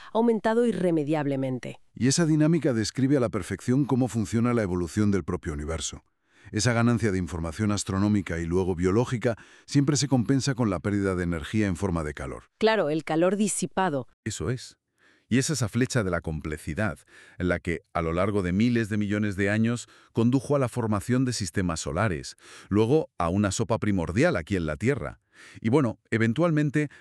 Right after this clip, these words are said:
Speaker 2: a lo que el científico James Lovelock bautizó como la hipótesis Gaia.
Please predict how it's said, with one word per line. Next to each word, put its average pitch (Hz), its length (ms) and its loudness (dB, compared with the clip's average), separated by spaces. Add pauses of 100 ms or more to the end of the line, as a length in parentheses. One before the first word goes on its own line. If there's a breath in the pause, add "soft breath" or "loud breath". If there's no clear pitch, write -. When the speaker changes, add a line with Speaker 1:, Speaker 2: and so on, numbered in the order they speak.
Speaker 2:
a 92 80 -2
lo 101 100 2
que 107 100 -2
el 95 60 0
científico 117 560 0
James 113 300 0
Lovelock 135 520 0
bautizó 82 580 -4
como 92 260 0
la 80 140 0
hipótesis 107 520 -2
Gaia. 67 440 -6